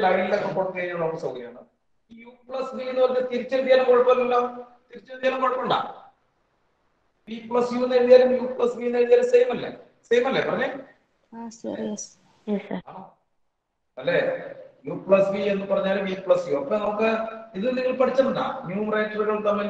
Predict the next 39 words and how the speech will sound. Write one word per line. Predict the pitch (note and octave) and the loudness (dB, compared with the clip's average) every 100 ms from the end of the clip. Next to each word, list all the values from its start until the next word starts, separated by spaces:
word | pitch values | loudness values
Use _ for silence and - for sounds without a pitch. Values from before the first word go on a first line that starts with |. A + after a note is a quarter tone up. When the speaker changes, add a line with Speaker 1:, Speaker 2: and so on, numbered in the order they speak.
| G3 | -4
Speaker 1:
നേരിട്ട് | G3 G3 G3+ | -4 -4 -2
മൾട്ടിപ്ലൈ | F#3+ F#3+ G3 F#3 | -2 -4 2 4
ചെയ്യാം, | F#3 F#3 F#3+ F#3 - - | 4 4 0 -6 -14 -18
ഡിനോമിനേറ്ററുകൾ | D#3 F3 F#3 G3 F#3+ G3 G3 F#3+ | -18 -14 -14 -14 -18 -20 -20 -20
തമ്മിൽ | F#3+ F#3 F3+ | -20 -20 -18
നേരിട്ട് | F3 G3 F#3+ | -18 -16 -14
മൾട്ടിപ്ലൈ | F#3 G3 G3 G3 | -10 -8 -4 -2
ചെയ്യാം | G3 G3 | 0 -2
എന്ന് | G3 | -4
നിങ്ങൾക്ക് | F#3+ F#3+ G3 | -6 -6 -6
ഈസി | G3+ A3 | -2 -2
ആയിട്ട് | G#3 F#3+ | 2 4
അറിയാം | G3+ G3+ | 6 6
അല്ലേ? | - - - - - _ _ _ | 4 2 0 -10 -16 _ _ _
ഇത് | F#3 G3+ - | 0 0 -2
ഇങ്ങനെ | G#3+ A3 A3 | 0 2 2
അല്ലേ? | A#3 - - - - - _ _ _ D#3+ | 2 2 2 -6 -10 -18 _ _ _ -20
ന്യൂമറേറ്ററുകൾ | F#3 F#3+ F#3+ F#3+ F#3+ G3+ G3 | -16 -4 -2 -2 -2 0 2
തമ്മിൽ | F#3+ F#3+ F#3 | 0 2 0
മൾട്ടിപ്ലൈ | F3+ F3 F3 F3 | -2 0 2 2
ചെയ്യാം, | F3 - | 2 0
ഡിനോമിനേറ്ററുകൾ | E3+ E3 E3 E3 D#3 D3+ D3 C3+ | -2 0 -2 -2 -6 -4 -4 -2
തമ്മിൽ. | C3 - | -4 -8
അപ്പൊ | - | -10
എങ്ങനെ | G#3+ A3 G#3+ | -10 -8 -8
പറയും? | G#3 G#3 G3 - _ _ G3 | -8 -10 -12 -18 _ _ -4
ഞാൻ | G#3 G#3 | -2 -2
U | A3 A3+ | -4 -6
plus | A#3 A3+ | -14 -14
V | A3 A3 | -14 -12
നെ | A#3+ - G#3+ | -12 -14 -16
ഈ | - | -14
സ്റ്റെപ്പ് | B3 A#3+ | -12 -10
എഴുതിയാലും | A3+ B3+ B3 | -8 -6 -4
കുഴപ്പമില്ല, | A3+ A#3+ A3 - F#3+ | -4 0 2 2 0
എങ്കിൽ | F#3 G3+ | -2 0
ഞാൻ | F#3+ F3+ | 0 0
എഴുതുകയാണ് | F3+ F3 E3+ - - - _ | 2 4 2 -2 -6 -12 _
V | _ | _